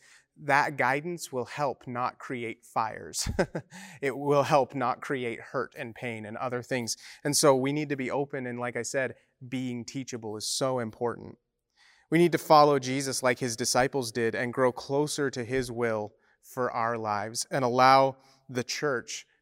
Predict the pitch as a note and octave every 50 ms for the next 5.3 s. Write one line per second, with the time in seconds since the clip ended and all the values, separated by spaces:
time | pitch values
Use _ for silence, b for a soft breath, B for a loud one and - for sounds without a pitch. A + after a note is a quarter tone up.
0 | _ - - A#2+ G#2 G#2 A#2+ A#2 A2 - A2+ G#2 - - - A2+ G#2+ G2+ G2+ -
1 | - - _ _ _ _ _ _ _ b b b b b b b b - A#2+ A#2
2 | A#2 A#2 B2+ D3 E3 F3 E3 D#3 D3 - D#3 C#3+ - B2+ B2 B2 B2 - - C#3
3 | B2+ B2+ B2 A#2+ A#2 - B2+ A2+ A#2 A2 G#2+ G#2+ G#2+ G#2+ A2 A2+ A2 A2 A#2+ A#2+
4 | B2 C3 C#3 C#3 C#3+ C3 - C#3+ C#3 - C3+ B2+ A#2+ - - B2 A#2 A#2 A#2 A#2
5 | A#2 - - C3 B2+ -